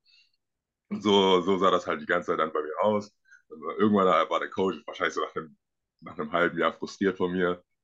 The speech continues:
hat mich dann in die D-Line gesteckt, so. Aber in der D-Line war ich jetzt auch noch nicht wirklich comfortable mit, äh, mit dem, was ich mache, weil ich immer noch nicht wusste, was ich eigentlich machen wollte. Und irgendwann bin ich halt dann in die O-Line gerutscht.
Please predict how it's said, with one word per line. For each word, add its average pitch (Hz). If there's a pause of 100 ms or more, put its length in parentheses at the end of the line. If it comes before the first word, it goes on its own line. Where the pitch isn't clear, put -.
hat -
mich -
dann 85
in 78
die -
D-Line 95
gesteckt, -
so. 85 (260)
Aber 82
in 78
der 76
D-Line 87
war 80
ich 76
jetzt -
auch 87
noch 90
nicht 87
wirklich 82 (2250)
comfortable 104
mit, 98
äh, 92
mit 87
dem, 92
was 85
ich -
mache, 90
weil 85
ich -
immer 98
noch 85
nicht 80
wusste, 82
was 76
ich -
eigentlich -
machen 82
wollte. 80 (280)
Und -
irgendwann 87
bin 82
ich 78
halt 87
dann 73
in 71
die 67
O-Line 76
gerutscht. -